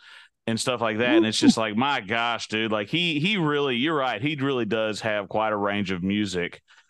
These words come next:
Speaker 1: Uh, but yeah, no, I absolutely prefer, uh, the King of Pop over, uh, the artist formerly known as, uh, whatever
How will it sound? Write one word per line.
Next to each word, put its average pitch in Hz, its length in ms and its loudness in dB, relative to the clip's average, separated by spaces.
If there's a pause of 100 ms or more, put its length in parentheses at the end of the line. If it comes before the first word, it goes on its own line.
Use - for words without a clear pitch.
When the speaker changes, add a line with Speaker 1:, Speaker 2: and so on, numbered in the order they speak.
(240)
Speaker 1:
Uh, 95 560 2
but 135 140 2
yeah, 185 140 4
no, 147 140 2
I 175 260 2
absolutely 113 680 0
prefer, 95 600 0
uh, 90 200 0
the 92 100 -4
King 147 240 0
of 101 80 -2
Pop 101 460 0
over, 90 520 0
uh, 85 260 0 (360)
the 104 120 2
artist 101 380 2
formerly 95 400 2
known 90 280 2
as, 85 280 -2
uh, 85 300 2
whatever 87 640 0